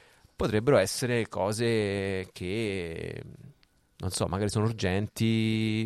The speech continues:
e, e che non sono così importanti, che però almeno le fai e te le levi, perché come dicevi te, spesso sono cose più piccole. Ma in maniera assoluta io dico che ne fa-, ne metto due di cose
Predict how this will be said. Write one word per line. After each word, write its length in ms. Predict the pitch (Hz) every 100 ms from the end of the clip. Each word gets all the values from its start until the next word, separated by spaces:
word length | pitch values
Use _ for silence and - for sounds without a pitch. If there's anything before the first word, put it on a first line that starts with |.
| 104
e, 360 | 95 92 90 82
e 120 | -
che 120 | -
non 120 | 98 95
sono 220 | 117 95
così 180 | 95 107
importanti, 840 | - 143 - 98 110 120 - 101
che 100 | -
però 160 | - 98
almeno 180 | 98 98
le 100 | 110
fai 140 | 92
e 60 | -
te 100 | 85
le 40 |
levi, 320 | 87 85 78 - - -
perché 240 | 98 104 -
come 180 | 92
dicevi 240 | 92 110 110
te, 200 | 98 -
spesso 380 | - - 92 -
sono 180 | 92 87
cose 320 | 90 87 - -
più 160 | - -
piccole. 480 | 110 - - 73 - - - - - - - -
Ma 160 | 117 - - 143 139 139
in 500 | 120 117 117 117 113
maniera 320 | 123 156 143
assoluta 300 | - 165 165
io 120 | 143
dico 140 | 131 113
che 80 |
ne 100 | 113
fa-, 120 | 113 -
ne 120 | 110
metto 320 | 107 - 110
due 340 | 101 127 120 101
di 100 | 101
cose 360 | 107 98 95